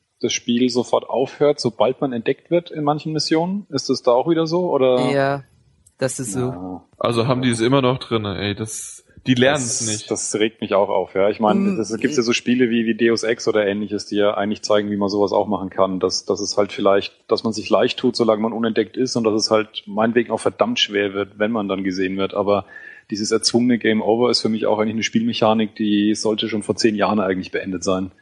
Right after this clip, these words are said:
Speaker 1: Das war ja bei, bei Assassin's Creed Brotherhood sehr ähnlich, dass es einige Missionen gab. Das waren eigentlich, wenn ich mich recht erinnere, auch gar nicht so wahnsinnig viele, in denen man unentdeckt bleiben musste.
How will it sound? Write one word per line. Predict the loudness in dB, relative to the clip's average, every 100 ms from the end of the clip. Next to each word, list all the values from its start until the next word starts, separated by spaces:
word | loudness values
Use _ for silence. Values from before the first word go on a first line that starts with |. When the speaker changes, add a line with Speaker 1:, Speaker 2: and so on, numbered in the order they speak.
| _ -20 _ _
Speaker 1:
Das | -6 0
war | 2
ja | 2
bei, | 2 0 0
bei | -2 -2
Assassin's | -4 -6 -8 -6
Creed | -4 0
Brotherhood | 2 2 0 -2
sehr | 0 0 0
ähnlich, | 0 -2 0
dass | -2 -2
es | -4 -6 -8 -14 _
einige | 0 2 2 2
Missionen | 0 0 0 0 2
gab. | 2 2 0
Das | -2
waren | 0 2 2
eigentlich, | 2 0 0 -2 0
wenn | -2
ich | -2
mich | -2 -2
recht | 0 0
erinnere, | 2 0 2 0
auch | 0
gar | -2 -2
nicht | -2
so | -2 -4 -2 0
wahnsinnig | 0 0 -2 -4 -6
viele, | -8 -2 0 0
in | 2
denen | 2 2
man | 0
unentdeckt | -2 -2 -2 -4 0
bleiben | 0 0
musste. | 0 0 2 2 2